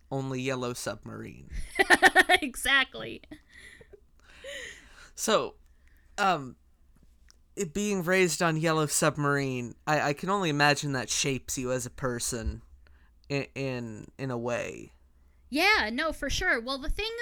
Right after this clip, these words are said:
Speaker 2: that got me interested was that, you know, okay, here are the Beatles, and on any long car rides, too, my parents always would put Beatle cassettes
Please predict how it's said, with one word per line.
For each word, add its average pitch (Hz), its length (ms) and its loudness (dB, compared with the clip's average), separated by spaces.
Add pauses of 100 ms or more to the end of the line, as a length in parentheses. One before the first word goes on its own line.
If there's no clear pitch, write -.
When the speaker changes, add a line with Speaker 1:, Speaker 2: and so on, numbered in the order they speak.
(220)
Speaker 2:
that 277 360 4 (500)
got 320 320 0
me 285 260 -2
interested 233 720 -4
was 220 260 -4
that, 220 400 2 (1400)
you 240 140 -2
know, 220 300 -4 (160)
okay, 247 460 6
here 254 300 2
are 320 80 0
the 294 120 -2
Beatles, 220 760 0 (200)
and 226 520 2 (160)
on 269 280 2
any 381 280 2
long 262 380 0
car 262 340 0
rides, 240 400 2
too, 180 460 -2
my 220 200 0
parents 277 560 0
always 233 460 0
would 226 200 -2
put 240 280 8 (260)
Beatle 247 300 -2
cassettes - 600 0